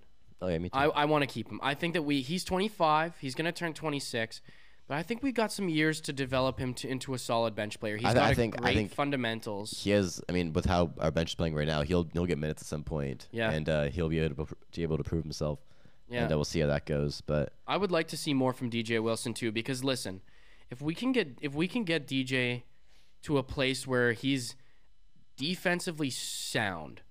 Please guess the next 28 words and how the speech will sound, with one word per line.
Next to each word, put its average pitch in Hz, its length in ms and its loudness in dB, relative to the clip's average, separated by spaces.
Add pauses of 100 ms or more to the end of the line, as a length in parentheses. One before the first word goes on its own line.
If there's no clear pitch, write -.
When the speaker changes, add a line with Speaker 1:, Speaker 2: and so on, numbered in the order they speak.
(140)
Speaker 1:
Mm. - 40 -16
Speaker 2:
solid, 131 680 2 (460)
uh, 123 460 2 (500)
I 135 140 0
don't 175 220 0
see, 135 600 -2 (260)
and 156 360 2 (220)
if 123 140 -8
he 147 100 -6
can 135 260 -2
flow 151 460 2
in 185 80 4
the 160 120 4
offense 131 560 2
and 110 140 -8
sh-, - 80 -12
maybe 143 180 0
shoot 151 320 2
it 143 80 -2
from 127 160 -2
mid-range, 127 720 -2
Speaker 1:
Mm-hmm. 147 340 -10
Speaker 2:
uh, 120 280 4
and 127 220 0
finish 127 320 0
his 110 140 -6
<laughs> 113 60 -6
layups, 160 420 -2